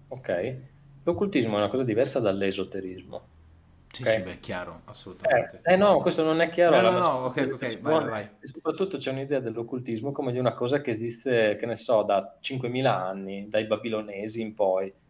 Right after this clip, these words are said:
Speaker 1: No, l'occultismo è nato, se non ricordo male, in Francia, nell'Ottocento, milleottocento, dopo Cristo, ok? Cioè, sono cose diverse. Lo spiritismo è nato nel milleottocentottantaquattro.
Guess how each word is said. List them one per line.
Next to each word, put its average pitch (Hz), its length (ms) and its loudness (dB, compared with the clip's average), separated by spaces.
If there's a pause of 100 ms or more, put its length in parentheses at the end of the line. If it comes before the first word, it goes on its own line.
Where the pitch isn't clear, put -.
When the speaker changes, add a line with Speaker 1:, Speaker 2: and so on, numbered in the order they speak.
Speaker 1:
No, 135 340 0
l'occultismo 110 880 -2 (560)
è 120 100 -8
nato, 101 600 -2 (540)
se - 120 -16
non 107 100 -8
ricordo 104 220 -4
male, 113 180 2
in 107 80 -4
Francia, 101 560 2 (800)
nell'Ottocento, 113 1040 -2
milleottocento, 110 880 -2
dopo - 240 0
Cristo, - 540 -6 (520)
ok? - 540 -2
Cioè, - 140 0
sono 127 140 0
cose 147 160 4
diverse. 113 540 2
Lo 127 160 -2
spiritismo 131 540 2
è 92 40 -2
nato 101 220 2
nel 101 100 -4
milleottocentottantaquattro. 95 1300 -2